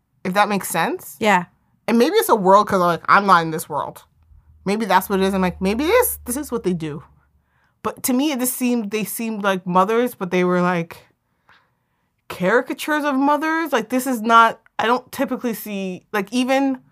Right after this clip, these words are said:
Speaker 1: in other dramas where we'll see mothers take their kids' education seriously.
Speaker 2: Yeah.
Speaker 1: How they, how they were acting, it was, wasn't,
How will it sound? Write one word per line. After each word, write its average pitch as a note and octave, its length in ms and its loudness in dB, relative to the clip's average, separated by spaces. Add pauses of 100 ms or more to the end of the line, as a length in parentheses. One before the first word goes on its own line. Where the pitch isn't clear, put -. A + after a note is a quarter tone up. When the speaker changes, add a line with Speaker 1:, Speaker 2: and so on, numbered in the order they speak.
(220)
Speaker 1:
in A3 180 -4
other G#3 220 4
dramas F#3 360 2
where F#3 100 -2
we'll F3+ 200 2
see F3 480 -6 (640)
mothers G3 340 2
take F#3 300 -2
their E3 380 0
kids' E3+ 320 -6
education E3 480 -6
seriously. A3 720 -6 (140)
Speaker 2:
Yeah. G3 260 -4
Speaker 1:
How G3+ 260 4
they, G#3 320 -6 (220)
how F#3+ 240 4
they G#3 240 0 (340)
were F3+ 300 -2
acting, A3 480 2
it G#3+ 80 -2
was, F#3+ 240 -2
wasn't, F#3 560 -2